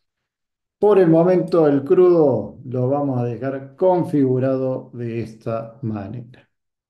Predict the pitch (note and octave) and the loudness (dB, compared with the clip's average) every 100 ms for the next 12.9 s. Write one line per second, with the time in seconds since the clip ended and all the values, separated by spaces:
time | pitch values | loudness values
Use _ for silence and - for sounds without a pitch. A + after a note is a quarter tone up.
0 | _ _ _ _ _ _ _ _ _ _ | _ _ _ _ _ _ _ _ _ _
1 | _ F#3 F3 F3 F3+ F3+ E3+ - F3 F3 | _ 4 6 6 4 2 2 2 -2 -2
2 | F3 E3+ E3 - D#3+ D3 C#3+ D#3 D3 D3+ | 0 0 0 0 0 0 -2 -4 -2 -2
3 | D3 B2+ C3+ D#3 D#3+ D#3+ E3 E3 F3+ B2 | -4 -4 -4 -4 -4 -6 -6 -8 -12 -16
4 | _ _ _ _ _ _ _ _ _ _ | _ _ _ _ _ _ _ _ _ _
5 | _ _ E3 C3+ B2+ B2 - - _ F3+ | _ _ -14 -12 -12 -12 -14 -20 _ _
6 | _ _ _ D#4 F#3+ F3+ - C#3 C3+ D#3 | _ _ _ -14 -8 -6 -6 -6 -4 -4
7 | C#3+ B2+ C3 C#3 C3+ B2 A#2 A#2+ A#2+ C3 | -4 -4 -6 -6 -6 -8 -10 -10 -8 -6
8 | B2+ A#2 A2+ A#2+ C#3 D#3 D#3 D3+ B2 - | -6 -6 -6 -6 -4 -2 -2 -4 -8 -10
9 | - A#2 A2 A2+ A#2 G#2+ A2 A#2+ A#2 A2 | -18 -12 -8 -6 -6 -8 -10 -6 -6 -8
10 | - A2+ A2+ C#3 D3+ D#3+ - - _ _ | -10 -8 -4 -2 -2 -2 -6 -16 _ _
11 | _ _ _ - A#2 - B2+ B2+ C#3 A#2+ | _ _ _ -8 -8 -4 -2 -2 -2 -4
12 | A2 - A2+ A2 A2 - C3+ - | -4 -8 -8 -8 -10 -14 -16 -20